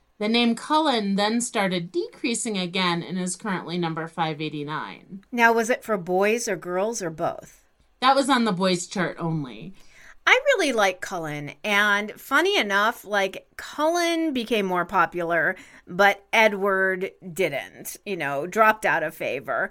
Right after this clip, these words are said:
Speaker 2: And I think because Cullen represented the family as a whole.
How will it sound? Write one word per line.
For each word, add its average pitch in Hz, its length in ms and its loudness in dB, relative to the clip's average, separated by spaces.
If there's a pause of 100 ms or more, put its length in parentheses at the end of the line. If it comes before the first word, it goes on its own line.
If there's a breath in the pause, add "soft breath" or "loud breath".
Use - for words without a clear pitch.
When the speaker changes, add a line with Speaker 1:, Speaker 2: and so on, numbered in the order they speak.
(300 loud breath)
Speaker 2:
And 302 140 0
I 415 60 8
think 494 280 -4
because 262 340 0
Cullen 208 520 -4
represented 185 760 -2
the 175 300 -4 (100)
family 175 460 -2
as 160 120 -4
a 156 80 -2
whole. 110 380 -6